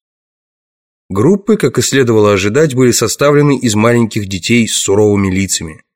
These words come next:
Эти плотные и весьма прямолинейные в своем поведении крепыши были типичными перянами.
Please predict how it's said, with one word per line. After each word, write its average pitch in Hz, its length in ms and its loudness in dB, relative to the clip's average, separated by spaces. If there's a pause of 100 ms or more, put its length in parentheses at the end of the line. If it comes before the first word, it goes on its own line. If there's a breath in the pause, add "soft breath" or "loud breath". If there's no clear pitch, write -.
(260)
Эти - 180 -4
плотные 117 600 0
и 113 140 -4
весьма 110 360 0
прямолинейные 107 800 0
в 95 80 -6
своем 107 320 0
поведении 104 540 0
крепыши 98 600 -4 (340 loud breath)
были 110 200 0
типичными 110 640 -2
перянами. 92 640 -4